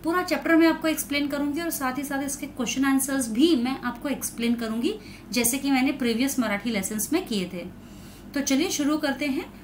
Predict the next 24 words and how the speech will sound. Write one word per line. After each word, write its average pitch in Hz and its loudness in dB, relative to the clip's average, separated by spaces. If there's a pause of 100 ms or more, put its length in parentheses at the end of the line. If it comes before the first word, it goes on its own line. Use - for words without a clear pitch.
(160)
मोटे 254 4
होत 285 2
असलेल्या 226 -4
मुलांनो। 214 0 (360)
लेकिन 254 2
आगे 240 0
बढ़ने 294 0
से 302 -2
पहले 285 -2 (400)
जो 262 2
हमेशा 277 4
से 330 2
मेरी 302 4
एक 294 0
छोटी 285 0
सी 302 2
request 269 0
रहती 262 0
है 285 -2
आप 269 2
सभी 262 -2
से, 277 0
वो 269 2
ये 262 0